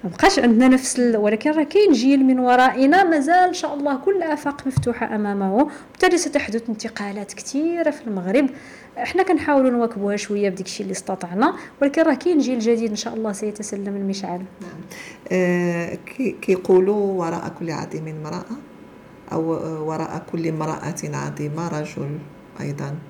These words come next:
Speaker 2: كتأمني
Speaker 1: مم.
Speaker 2: بهذه القولة؟
Speaker 1: لا، ما، ما، ما نعرف، ماشي بالضرورة هي مقولة نمطية، ولكن شوف، ب-، الإنسان باش يتميز،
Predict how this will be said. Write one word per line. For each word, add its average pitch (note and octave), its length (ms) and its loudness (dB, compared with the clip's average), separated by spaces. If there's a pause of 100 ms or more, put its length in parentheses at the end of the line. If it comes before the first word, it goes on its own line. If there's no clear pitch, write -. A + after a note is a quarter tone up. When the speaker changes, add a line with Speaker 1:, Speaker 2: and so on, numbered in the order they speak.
Speaker 2:
كتأمني E3 500 -6
Speaker 1:
مم. - 60 -6
Speaker 2:
بهذه E3 160 -4
القولة؟ G3 420 -8 (1700)
Speaker 1:
لا، C4+ 140 6 (220)
ما، C4 300 2
ما، B3+ 360 -2
ما B3+ 260 2
نعرف، A#3 380 -6
ماشي C#4 220 -4
بالضرورة A#3+ 480 -2
هي A3 280 -4
مقولة A#3+ 460 -4
نمطية، A#3+ 560 -2
ولكن C4 480 -2
شوف، G#3 380 -10 (260)
ب-، G3+ 120 -8
الإنسان A3 640 -8
باش G#3 200 -6
يتميز، A3+ 760 -2